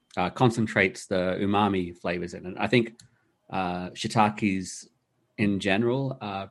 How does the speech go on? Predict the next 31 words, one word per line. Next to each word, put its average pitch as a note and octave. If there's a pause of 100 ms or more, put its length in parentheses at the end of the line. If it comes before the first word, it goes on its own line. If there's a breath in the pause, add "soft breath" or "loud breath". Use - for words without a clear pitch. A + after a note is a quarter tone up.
(100)
pretty G2
high F#2+
in G#2+
that G#2
kind G#2
of F#2
umami F#2+
kind F#2+
of F#2 (340)
flavor G#2
profile. G#2+ (800)
Uh, F#2
and B2
then A#2
from B2
there, C#3+
like, G#2 (640)
twenty B2+
minutes A#2 (180)
in A2
hot G#2+
water, A#2
and F#2
they're F#2+
basically F#2 (580)
back F#2
to -
being F#2 (200)
plump -
little, F#2 (580)
uh, F2+